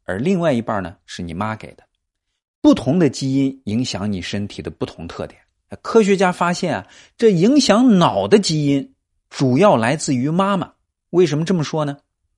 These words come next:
所有的基因都在一种叫染色体的东西上，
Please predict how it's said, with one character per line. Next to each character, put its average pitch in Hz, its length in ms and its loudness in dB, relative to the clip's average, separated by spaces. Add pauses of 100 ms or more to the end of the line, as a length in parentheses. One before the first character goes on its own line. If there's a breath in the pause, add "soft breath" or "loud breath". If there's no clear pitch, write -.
(600 soft breath)
所 - 340 4
有 262 120 6
的 131 100 4
基 131 220 -2
因 131 260 -2 (260)
都 185 180 4
在 165 160 0
一 151 140 -2
种 90 200 -10
叫 107 220 -2
染 101 400 -2
色 208 280 2
体 - 240 -12
的 - 120 -12
东 110 180 -4
西 95 140 -14
上， 80 180 -18